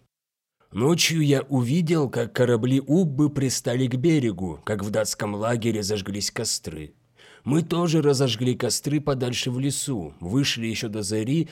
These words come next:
обогнав таким образом врагов, и к полудню заметили первых англосаксов. То были всадники, наблюдавшие за продвижением врага,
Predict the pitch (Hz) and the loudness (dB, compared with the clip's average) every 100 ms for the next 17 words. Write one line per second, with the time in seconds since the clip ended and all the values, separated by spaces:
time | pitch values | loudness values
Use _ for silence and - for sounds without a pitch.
0 | - 120 131 143 147 147 139 127 139 135 | -6 -2 0 0 0 0 -4 -4 0 0
1 | 127 117 127 123 127 127 120 110 - - | 0 -2 -2 -2 -4 -2 -4 -4 -14 -20
2 | - 147 143 - 131 131 180 147 170 160 | 0 0 0 -2 0 2 2 2 2 2
3 | 104 95 107 143 151 143 143 139 131 160 | 0 -2 0 0 0 2 2 0 0 0
4 | 143 156 - 131 113 123 - 90 80 - | 0 -2 0 -2 0 -2 -2 -6 -10 -10
5 | - 71 - _ - _ - 151 143 151 | -12 -12 -18 _ -20 _ -2 2 2 4
6 | 147 143 - 170 143 120 95 95 101 98 | 2 0 2 2 2 0 -2 -4 -2 -2
7 | 107 117 139 - 147 135 117 120 117 104 | -2 -2 -2 -2 0 0 0 -2 -4 -4
8 | 101 104 104 107 101 101 95 85 71 | -2 -2 0 -2 -2 -4 -4 -6 -8